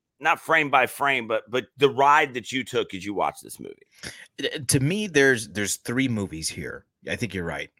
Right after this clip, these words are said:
Speaker 2: There's, there's the initial movie, which is the, the, the road movie.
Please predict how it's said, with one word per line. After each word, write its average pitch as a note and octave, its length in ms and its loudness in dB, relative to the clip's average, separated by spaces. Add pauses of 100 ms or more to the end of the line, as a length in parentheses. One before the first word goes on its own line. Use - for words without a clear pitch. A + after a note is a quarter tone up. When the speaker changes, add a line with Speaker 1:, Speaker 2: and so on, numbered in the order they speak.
(180)
Speaker 2:
There's, G#2+ 720 2
there's G#2+ 400 -2
the A2+ 140 -2
initial B2+ 320 -2
movie, C3 260 -2
which G#2+ 260 -4
is G#2 220 -4
the, F#2+ 420 2
the, F#2+ 140 -4
the F2+ 220 -6
road G2+ 420 0
movie. D#2+ 440 -14